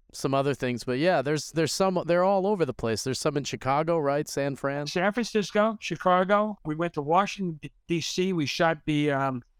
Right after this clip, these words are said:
Speaker 2: I forget what that sculpture is called, the one with the eagle with the two heads.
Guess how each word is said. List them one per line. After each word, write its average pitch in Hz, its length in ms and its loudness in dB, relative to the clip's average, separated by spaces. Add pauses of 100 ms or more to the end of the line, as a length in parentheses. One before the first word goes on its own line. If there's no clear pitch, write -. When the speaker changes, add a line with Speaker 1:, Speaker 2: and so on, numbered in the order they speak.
(300)
Speaker 2:
I 147 100 -4
forget 202 300 -2
what 185 180 0
that 143 180 -2
sculpture 175 520 0
is 127 140 -2
called, 156 500 0
the 135 80 2
one 165 300 0
with 156 160 -4
the 151 160 -4
eagle 196 300 0
with 156 140 -2
the - 80 -4
two - 300 -8
heads. 180 500 -2